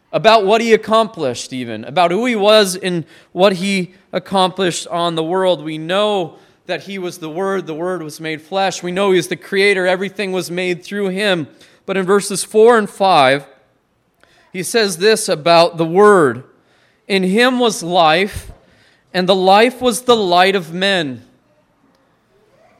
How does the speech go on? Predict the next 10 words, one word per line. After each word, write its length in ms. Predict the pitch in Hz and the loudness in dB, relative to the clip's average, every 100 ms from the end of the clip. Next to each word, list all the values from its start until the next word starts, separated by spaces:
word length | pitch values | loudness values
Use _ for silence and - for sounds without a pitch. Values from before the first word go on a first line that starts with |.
| _ - | _ -4
Now, 460 | 208 220 214 - _ _ _ _ _ _ _ _ 160 | 2 4 4 -2 _ _ _ _ _ _ _ _ -4
John 400 | 175 254 302 285 | 2 6 6 4
is 180 | 202 | 2
writing 520 | 160 180 214 226 208 170 | -2 2 4 4 0 -2
this 280 | 147 139 - - | -4 -4 -6 0
after 580 | 202 233 - - 196 | 2 2 -2 -6 -4
Jesus 600 | 165 143 196 190 165 156 | -4 -6 -6 -6 -6 -8
has 120 | 165 135 | -8 -6
been 240 | 151 147 | -4 -4
raised. 720 | 143 147 135 110 107 - - | -2 -2 -2 -6 -10 -16 -20